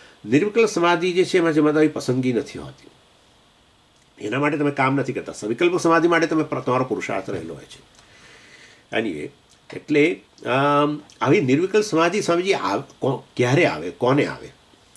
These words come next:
આ પ્રશ્ન ઊભો થાય. આ નિર્વિકલ્પ સમાધિ, અ, પંચદશીની અંદર એની ચર્ચા કરવામાં આવી. વિદ્યારણ્ય સ્વામીએ કહ્યું કે નિર્વિકલ્પ સમાધિ જે છે, એના માટે આ જે ધ્યા-,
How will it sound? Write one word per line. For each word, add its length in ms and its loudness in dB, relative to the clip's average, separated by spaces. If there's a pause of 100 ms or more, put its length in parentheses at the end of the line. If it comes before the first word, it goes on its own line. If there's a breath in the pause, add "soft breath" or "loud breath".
આ 60 -6
પ્રશ્ન 320 -8
ઊભો 240 -4
થાય. 240 -16 (720 soft breath)
આ 80 -8
નિર્વિકલ્પ 400 -2
સમાધિ, 540 2
અ, 320 -6
પંચદશીની 720 -4
અંદર 200 0
એની 160 -2
ચર્ચા 300 -6
કરવામાં 280 -2
આવી. 140 2
વિદ્યારણ્ય 360 2
સ્વામીએ 300 -2
કહ્યું 320 2 (380 loud breath)
કે 80 -2
નિર્વિકલ્પ 500 0
સમાધિ 460 2
જે 180 2
છે, 160 2
એના 180 2
માટે 600 2 (680 soft breath)
આ 260 -4
જે 580 0 (160)
ધ્યા-, 380 -10